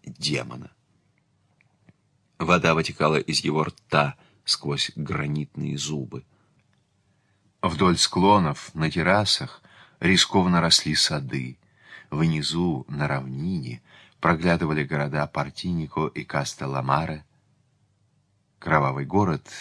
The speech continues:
из камня Корлеоне, подобно убийце, прятался за горизонтом. На другом конце Виа Белла, том, что выходит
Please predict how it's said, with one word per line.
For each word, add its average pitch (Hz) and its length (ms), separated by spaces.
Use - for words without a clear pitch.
из - 260
камня 65 720
Корлеоне, 69 800
подобно 67 520
убийце, 87 840
прятался - 880
за - 200
горизонтом. - 800
На 110 220
другом 147 380
конце 95 520
Виа 76 280
Белла, 76 560
том, 101 280
что 73 480
выходит 76 580